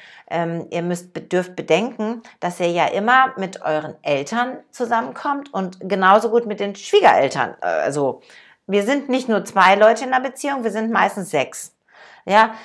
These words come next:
also nicht, dass, es heißt nicht, dass die, ähm, Schwiegereltern oder Eltern im realen Leben reinreden, aber da wir geprägt sind von dem, wie wir erfahren haben, wie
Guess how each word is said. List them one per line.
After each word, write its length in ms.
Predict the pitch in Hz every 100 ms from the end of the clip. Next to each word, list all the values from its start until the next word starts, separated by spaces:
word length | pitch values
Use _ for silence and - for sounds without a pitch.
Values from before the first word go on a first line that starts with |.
| -
also 240 | - 196 208
nicht, 260 | 226 254
dass, 200 | 254 233
es 180 | - 196
heißt 260 | 226 220 220
nicht, 220 | 269 277
dass 140 | 240
die, 180 | 233 220
ähm, 340 | 214 - 196 196
Schwiegereltern 640 | - 240 233 214 226 202
oder 160 | 190 -
Eltern 300 | 220 233 208
im 80 |
realen 500 | 190 185 - 185 208
Leben 300 | 190 202 202
reinreden, 640 | 175 170 208 233 247 240 233
aber 260 | - 208 202
da 280 | 185 196
wir 200 | 190 190
geprägt 580 | 190 - - 269 302 -
sind 200 | 175 160
von 160 | 180 165
dem, 300 | 202 208 170
wie 160 | 165
wir 360 | 165 220 220 220 - - _ -
erfahren 580 | 190 233 233 240 214
haben, 400 | 220 196 196 185
wie 320 | 180 196 190